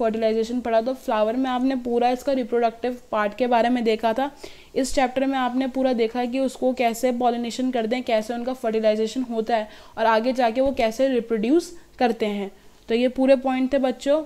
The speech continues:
I hope आपको बहुत अच्छा लगा हो ये लेक्चर, आपको ये सेशन पसंद आया होगा।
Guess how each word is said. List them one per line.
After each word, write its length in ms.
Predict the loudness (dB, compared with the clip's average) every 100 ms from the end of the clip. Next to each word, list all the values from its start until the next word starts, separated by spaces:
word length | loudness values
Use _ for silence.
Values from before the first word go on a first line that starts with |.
| -6 -12 0
I 140 | 2
hope 240 | 2 2 2
आपको 260 | 0 0
बहुत 260 | 0 2 2
अच्छा 240 | 0 2
लगा 260 | 4 4 2
हो 160 | 2 2
ये 140 | 2
लेक्चर, 500 | 0 -2 -2 0 -2 -8 -8 -4
आपको 220 | 0 0
ये 60 |
सेशन 340 | 0 -2 -2 -2
पसंद 360 | -2 0 2
आया 140 | 4 4
होगा। 360 | 2 0 -2